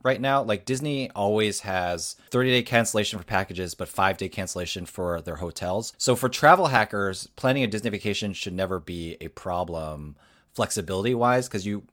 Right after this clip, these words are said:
more or less have until five days out to cancel. Now,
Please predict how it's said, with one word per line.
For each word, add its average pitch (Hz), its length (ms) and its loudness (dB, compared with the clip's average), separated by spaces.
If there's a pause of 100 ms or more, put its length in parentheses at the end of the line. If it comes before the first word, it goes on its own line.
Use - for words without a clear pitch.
(220)
more 113 220 2
or 117 60 4
less 110 240 2
have 98 260 0
until 98 240 -4
five 92 380 -2
days 90 220 -6
out 87 320 -4 (420)
to 110 100 -6
cancel. 117 520 0 (360)
Now, 95 520 0